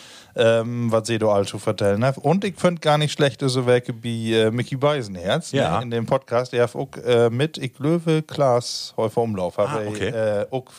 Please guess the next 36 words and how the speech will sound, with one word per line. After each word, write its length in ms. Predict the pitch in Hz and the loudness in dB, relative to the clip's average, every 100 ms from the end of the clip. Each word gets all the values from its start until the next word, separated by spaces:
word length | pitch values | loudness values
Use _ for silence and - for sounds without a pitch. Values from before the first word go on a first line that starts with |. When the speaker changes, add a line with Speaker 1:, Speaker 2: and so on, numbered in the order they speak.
| _ | _
Speaker 1:
über 220 | - 123 117 | 0 0 -2
die 120 | 120 | -4
Frau 260 | - 117 | 0 0
nochmal, 440 | 104 95 101 95 92 - | -2 -6 -2 -2 -2 -4
Speaker 2:
Ach, 280 | 190 - - | -6 -6 -8
okay. 200 | - 160 | -4 -2
Speaker 1:
äh, 80 | 107 | -4
probt 340 | - 143 151 | -4 -4 -4
und 140 | 131 | -2
wo 100 | 120 | 0
die 200 | 120 117 | 2 2
lebt 460 | 113 107 131 143 - | 2 2 0 0 0
hat 220 | 135 135 | 0 0
und 160 | 127 107 | -2 0
was 180 | 110 107 | 0 2
sie 80 | 104 | 0
all 120 | 104 | 0
dörmarkt 440 | 107 113 113 104 | 0 -2 -2 -2
hat 200 | 110 101 | -2 -2
und 60 | - | -2
Speaker 2:
Ach 40 | 175 | -4
so, 100 | 101 | -4
Speaker 1:
so 80 | |
Speaker 2:
hab 80 | 95 | -4
ich 80 | 82 | -2
Speaker 1:
weiter. 20 | |
Speaker 2:
nicht 80 | 131 | 0
gehört, 240 | 131 78 - | 0 0 -2
Speaker 1:
Und, 60 | 95 | -2
Speaker 2:
nee. 40 | |
Speaker 1:
äh, 240 | 120 117 107 | 2 2 0
fand 220 | 147 139 | -2 -2
ich 60 | 131 | -2
auch 100 | 151 | -2
ganz 200 | 117 107 | 0 0
schön. 300 | 117 123 | 0 -2